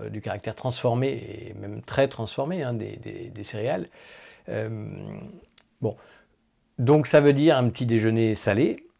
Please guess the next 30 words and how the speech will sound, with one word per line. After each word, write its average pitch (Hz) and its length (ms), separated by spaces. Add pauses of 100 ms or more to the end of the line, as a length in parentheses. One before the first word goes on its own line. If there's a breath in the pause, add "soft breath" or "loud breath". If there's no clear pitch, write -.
(140)
si - 340
petit 123 180
déjeuner, 113 640
euh, 98 300 (920)
il 107 160
y 156 80
a, 247 100
parce 120 220
qu'il 120 220
y 117 140
a 107 100
pas 120 120
mal 123 180
d'enfants 139 340
qui - 180
ne 139 160
petit 131 220
déjeunent 120 320
pas 127 140
le 113 60
matin, 180 400 (880)
et 120 100
qui 120 140
vont 156 200
en 151 60
cours. 127 320 (320 soft breath)
Et - 60
après, - 220
on 151 100
dit : « 147 100